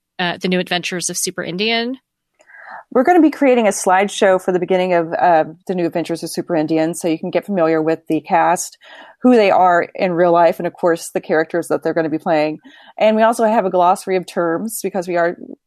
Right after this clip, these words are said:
Speaker 2: there's some res talk happening. We want people to be able to follow along, even if they're not from a reservation. Um, but basically, it's gonna be just a normal audio show with all the bells and whistles, and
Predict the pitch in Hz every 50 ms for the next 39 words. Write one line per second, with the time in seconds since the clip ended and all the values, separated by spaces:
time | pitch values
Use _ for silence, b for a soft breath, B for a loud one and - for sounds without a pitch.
0 | _ - - 226 226 - - 226 202 185 190 190 - - - 214 175 170 - 196
1 | 170 165 160 - 180 185 220 208 185 175 170 160 - 196 175 175 160 160 170 170
2 | 165 160 156 151 156 180 180 - 160 151 147 151 147 151 165 165 165 160 156 156
3 | 156 156 156 _ - 156 156 160 160 151 - - 165 147 151 156 160 160 165 143
4 | 156 156 151 - - - 214 - B B B B B B B B B B - 185
5 | 180 165 151 143 - - - _ _ _ _ _ - - 214 202 262 294 359 -
6 | 302 - - 247 247 208 202 - - 269 269 254 196 226 214 190 214 208 - -
7 | 208 196 202 196 196 202 202 196 202 196 - 156 190 190 190 185 185 180 175 -
8 | - - 226 226 202 160 165 160 - 180 180 - 160 175 180 175 180 170 170 -
9 | 190 185 180 180 185 175 175 185 - - 180 160 160 156 - 175 180 190